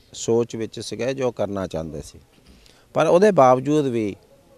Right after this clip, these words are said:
ਹੁਸ਼ਿਆਰਪੁਰ ਦੇ ਲੋਕਾਂ ਦੀਆਂ ਛੋਟੀਆਂ ਮੋਟੀਆਂ ਮੰਗਾਂ ਉਹ ਤਾਂ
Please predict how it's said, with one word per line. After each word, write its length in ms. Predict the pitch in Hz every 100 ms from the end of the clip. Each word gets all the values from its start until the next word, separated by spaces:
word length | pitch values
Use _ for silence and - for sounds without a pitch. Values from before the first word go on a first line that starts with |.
| _ _ _ _ _ _
ਹੁਸ਼ਿਆਰਪੁਰ 460 | - 156 120 113 139
ਦੇ 140 | 147
ਲੋਕਾਂ 380 | 139 123 - 123
ਦੀਆਂ 200 | 127 123
ਛੋਟੀਆਂ 380 | - 113 120 120
ਮੋਟੀਆਂ 380 | 117 104 113 110
ਮੰਗਾਂ 360 | 107 107 110
ਉਹ 200 | 104 110
ਤਾਂ 140 | 117